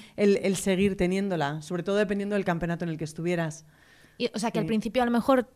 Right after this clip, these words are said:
Speaker 2: te pudo ayudar el hecho de ser la primera mujer, pero
Speaker 1: Sí.
Speaker 2: luego a lo mejor jugó en tu, en tu contra el ser
Speaker 1: No,
Speaker 2: mujer,
Speaker 1: yo creo
Speaker 2: ¿o
Speaker 1: que en mi
Speaker 2: no?
Speaker 1: contra no. Yo es que nunca lo he visto, o sea, siempre he pensado que es que al final cuando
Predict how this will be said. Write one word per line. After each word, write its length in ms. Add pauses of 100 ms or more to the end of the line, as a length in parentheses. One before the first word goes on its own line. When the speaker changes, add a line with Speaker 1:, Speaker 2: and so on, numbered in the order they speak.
(120)
Speaker 2:
te 120
pudo 320
ayudar 420
el 100
hecho 180
de 60
ser 220
la 120
primera 320
mujer, 420
pero 200
Speaker 1:
Sí. 60
Speaker 2:
luego 680
a 60
lo 80
mejor 200
jugó 220
en 60
tu, 200
en 140
tu 80
contra 360
el 100
ser 140
Speaker 1:
No, 120
Speaker 2:
mujer, 260
Speaker 1:
yo 60
creo 100
Speaker 2:
¿o 40
Speaker 1:
que 40
en 60
mi 40
Speaker 2:
no? 60
Speaker 1:
contra 300
no. 240
Yo 100
es 100
que 100
nunca 220
lo 60
he 60
visto, 560
o 100
sea, 220
siempre 260
he 20
pensado 340
que 60
es 80
que 60
al 80
final 380
cuando 1000